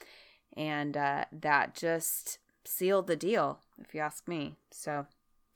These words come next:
um, but that's really it for today. We're gonna start getting back into Isaiah. And as we get into Isaiah chapter seven in our next reading,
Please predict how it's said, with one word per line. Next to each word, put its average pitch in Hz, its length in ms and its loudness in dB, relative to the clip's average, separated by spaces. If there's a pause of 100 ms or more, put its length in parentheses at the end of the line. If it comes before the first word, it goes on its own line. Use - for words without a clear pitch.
(720)
um, 226 280 10
but 247 100 4
that's - 320 10
really 330 300 0
it 294 100 4
for 302 120 2
today. 269 320 6
We're 269 120 2
gonna 247 200 4
start 247 400 8
getting 233 220 2
back 220 260 10
into 220 260 0
Isaiah. 196 560 8
And 180 280 4
as 180 260 4
we 196 120 -2
get 208 400 4
into 214 360 0
Isaiah 190 420 4
chapter 175 420 -2
seven 185 460 2
in 165 140 -2
our 160 120 0
next 170 400 -2
reading, 185 420 0